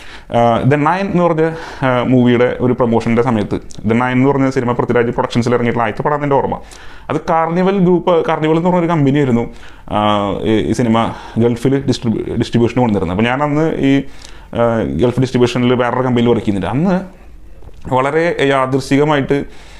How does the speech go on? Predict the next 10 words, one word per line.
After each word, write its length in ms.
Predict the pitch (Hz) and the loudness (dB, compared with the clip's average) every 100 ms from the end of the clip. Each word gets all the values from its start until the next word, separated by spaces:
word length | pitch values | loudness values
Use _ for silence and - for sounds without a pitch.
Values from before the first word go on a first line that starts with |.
| - - | -20 -10
ആ, 140 | - 113 113 107 85 60 - | -2 2 4 2 0 -4 -4
ഈ, 180 | - 107 101 73 73 - | 0 0 0 -2 -6 -10
ഇങ്ങനെ 360 | - 120 117 110 - - | -4 0 0 -2 -8 -6
എന്തോ 260 | 127 147 196 | 0 2 2
ഒരു 60 | 208 | 2
ആവശ്യത്തിന് 460 | 170 - 156 170 165 - | 0 0 -2 -2 -6 -6
പൃഥ്വിരാജിൻ്റെ 640 | - 139 143 156 160 175 196 | -4 0 2 2 2 0 0
ഒപ്പമുള്ള 440 | 160 160 165 165 | 0 0 -2 0
ഒരാൾ, 300 | 147 151 131 | 2 2 2
അന്ന് 300 | 117 127 127 | 0 0 -2